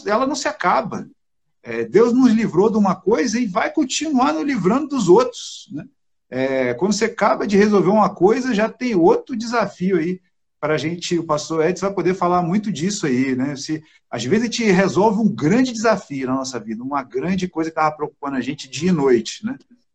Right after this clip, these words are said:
Não sei se, de repente, a pessoa pode, pode ler aqui ou, ou tá ouvindo aí, pensar uma, uma situação, sei lá, financeira da sua família, ou uma situação de uma doença,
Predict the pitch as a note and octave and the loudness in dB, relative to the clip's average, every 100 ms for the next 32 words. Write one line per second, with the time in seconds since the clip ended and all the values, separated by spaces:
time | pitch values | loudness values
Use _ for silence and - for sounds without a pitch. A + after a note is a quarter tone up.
0 | - C3 - D#3 E3+ D#3 C#3+ D#3 D#3 D#3 | -10 -8 -2 0 0 -2 -2 -4 -8 -8
1 | - D#3 D#3 D3+ - _ - D3 C3 B2 | -8 -6 -2 -2 -4 _ -6 -4 -2 -2
2 | B2+ D3 B2 C#3+ E3 D3+ - A#2+ F#2+ B2 | 0 -2 -4 -4 0 0 0 -6 -6 -6
3 | - C#3 B2 A2 C3+ B2 C#3+ _ _ - | -2 -2 0 -2 -2 -2 -4 _ _ -8
4 | B2+ D#3 D#3+ D#3 B2 C3+ - D3 B2 - | -4 0 4 4 2 -2 0 -2 -2 -2
5 | D#3+ D3+ C3 _ _ - C3 C3 B2+ C#3+ | -2 -2 -4 _ _ -6 0 0 0 -2
6 | C#3+ B2+ - D3 D3+ C3 B2+ B2+ A#2+ G#2 | -4 -4 -4 0 2 0 -2 -6 -6 -2
7 | A#2+ D3+ C3 G#2+ A2+ D3 D3 D3 - D#3 | 0 0 0 -2 0 0 0 -4 -4 -4
8 | C3+ - D3 B2+ C3 C3 A2 G#2+ B2+ D3+ | -4 -4 -6 -2 -2 -2 -2 -2 0 0
9 | D3 B2+ - | -2 -6 -12